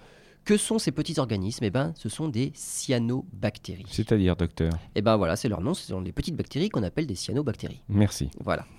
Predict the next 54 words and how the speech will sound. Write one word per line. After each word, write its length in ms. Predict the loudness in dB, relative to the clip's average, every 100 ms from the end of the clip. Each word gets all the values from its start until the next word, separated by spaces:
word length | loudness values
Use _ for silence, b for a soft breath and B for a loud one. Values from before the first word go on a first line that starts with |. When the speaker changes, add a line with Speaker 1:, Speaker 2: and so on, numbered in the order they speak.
| -4
Speaker 2:
C'est 140 | -2
très 160 | 2 6
Speaker 1:
Qui 60 | 8
Speaker 2:
clair. 120 | 8
Speaker 1:
n'ont 60 |
justement, 540 | 8 4 4 6 6 4
celles-là, 260 | 4 4
n'ont 180 | 6 6
justement 320 | 4 6 6
pas 140 | 8 8
besoin 120 | 8
d'oxygène 380 | 8 8 4 4
pour 160 | 4
vivre, 240 | 4 4 6
mais 140 | 8
par 140 | 6 4
contre, 340 | 6 6 6
euh, 180 | 4 4
c'est 220 | 2 -4
ce 60 | 0
qui 200 | 2 2
est 60 |
bien, 180 | 4 2
c'est 140 | 0 0
qu'elles 220 | 2 2
en 60 |
dégagent 440 | 0 -2 0 -2 -4
de 80 | -8
l'oxygène. 460 | -8 -8 -8 -8 -12 B B B
Donc, 280 | 6 6 6 B B 6
elles 180 | 8 8
vivent 300 | 6 6 6
à 80 |
partir 500 | 4 -2 2 4 4
de, 160 | 2 -4
de, 400 | 2 6 6 6
de 140 | 2
minéraux, 540 | 2 2 2 2 4 2
à 60 |
partir 360 | 2 -2 -2 -2
de 160 | 0 0
gaz, 560 | 2 2 4 2 -2
mais 140 | -2 0
en 80 | -2
tout 120 | -4
cas 120 | -4
pas 120 | -2
d'oxygène, 460 | -4 -2 -2 0 0
et 100 | -2
c'est 180 | -4 -2
elles 140 | -2
qui 100 | -4
fabriquent 400 | -8 -6 -6 -6
l'oxygène. 460 | -8 -10 -10 -10